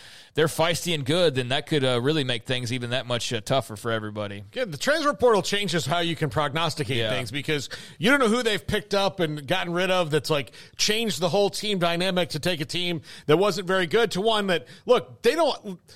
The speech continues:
Speaker 2: a team like Cincinnati doesn't have to be nine and three to be dangerous. If
Speaker 1: Right.
Speaker 2: they're six and six, they can be dangerous based on last year 'cause they're gonna get more wins than they did. So inherently, they're more dangerous than they were a year before. You just hope you're not one of the teams that's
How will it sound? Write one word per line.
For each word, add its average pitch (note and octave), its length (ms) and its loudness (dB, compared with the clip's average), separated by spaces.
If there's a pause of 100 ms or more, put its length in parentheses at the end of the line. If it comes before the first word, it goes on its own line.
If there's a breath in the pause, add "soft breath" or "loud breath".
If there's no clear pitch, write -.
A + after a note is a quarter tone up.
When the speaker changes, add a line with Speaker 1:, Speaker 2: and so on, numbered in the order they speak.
(140 loud breath)
Speaker 2:
a E3+ 100 4
team E4+ 200 -2
like D#4 120 2
Cincinnati A3+ 440 -2
doesn't F#3 260 0
have G3 180 -2
to G#3 80 -2
be D#3 400 -2
nine F#3+ 320 0
and D#3 140 -2
three A#3 280 -2
to E3 80 0
be C#3 440 -4 (360 soft breath)
dangerous. G3 640 -2
If E3+ 80 -2
Speaker 1:
Right. A#3 60 0
Speaker 2:
they're A3 160 6
six B3+ 320 -2
and E3+ 100 -8
six, - 340 -2
they G3+ 120 2
can F#3+ 140 -4
be F3 120 -4
dangerous E3+ 640 -4 (280 loud breath)
based F#3 300 2
on F3+ 140 0
last F3+ 280 -2
year A#3+ 140 0
'cause E3+ 180 -2
they're E3 100 2
gonna G#3+ 200 0
get F3 140 -2
more F#3 300 2
wins F#3+ 260 -2
than E3 100 -2
they D3 120 -2
did. F3 340 -2 (220 loud breath)
So G3 260 4
inherently, F#3 460 0
they're F3+ 120 0
more F3+ 180 2
dangerous E3+ 380 -4
than D#3+ 60 -2
they E3 60 2
were D#3+ 200 4
a D#3 60 2
year D3 200 0
before. C3 520 0 (200 loud breath)
You D#3+ 140 0
just D#3+ 120 2
hope F#3 180 4
you're E3 100 -2
not D#3 160 -2
one E3 140 0
of D3 60 -8
the D3+ 60 -4
teams E3 320 -4
that's B2+ 260 -6